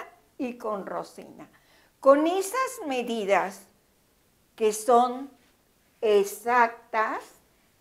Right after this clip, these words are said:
tomándote tu medida de lado a lado de la sisa. Te queda exactamente a tu medida. Y tan rápido y tan fácil, claro que te lo vas a hacer.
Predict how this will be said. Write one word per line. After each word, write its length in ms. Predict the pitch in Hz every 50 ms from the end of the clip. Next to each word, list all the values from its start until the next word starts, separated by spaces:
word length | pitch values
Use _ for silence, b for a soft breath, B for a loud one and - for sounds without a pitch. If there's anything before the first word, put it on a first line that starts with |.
| _ -
tomándote 920 | 247 226 220 220 214 208 202 202 202 208 208 240 277 294 - - 392 427 415 -
tu 180 | - 277 262 269
medida 640 | 277 277 285 302 285 226 226 214 196 - 254 330 - - - _ _ _ _ _ _ _ _ _ _
de 220 | - 190 185 180 175
lado 420 | 170 165 160 160 165 165 196 214
a 60 | 220
lado 440 | 233 214 185 165 170 175 190 202 196
de 120 | 202 190
la 200 | 185 175 160 165 - _ _ _ -
sisa. 380 | - 233 277 285 - - - - b b b b b b b b -
Te 180 | 262 247 -
queda 320 | - 311 330 339 381 381 381 - _ _ _ _
exactamente 1500 | - 262 269 269 233 - - - - - 320 339 330 - _ _ - 330 294 277 277 277 294 330 349 339 - _ - 330 349 _ _ _ _
a 80 | - 214
tu 160 | 208 - 214 196
medida. 420 | 202 190 190 185 180 - - - - b b b b b b b b
Y 120 | 226 226
tan 300 | - - 233 220 226 233
rápido 600 | 240 - 294 320 339 330 339 - 440 359 415 403 427 508 - - _ _ _ _
y 180 | 262 254 240
tan 340 | 240 240 240 226 226 226 226 226
fácil, 580 | 254 285 294 - 359 381 - - 349 359 370 b b b b b _ -
claro 560 | - 381 415 440 523 679 640 - 508 403 -
que 120 | - 269 240
te 200 | _ - 240 233
lo 160 | 220 214 202
vas 300 | 196 196 196 196 - -
a 60 | 220
hacer. 300 | - _ - 190 165 -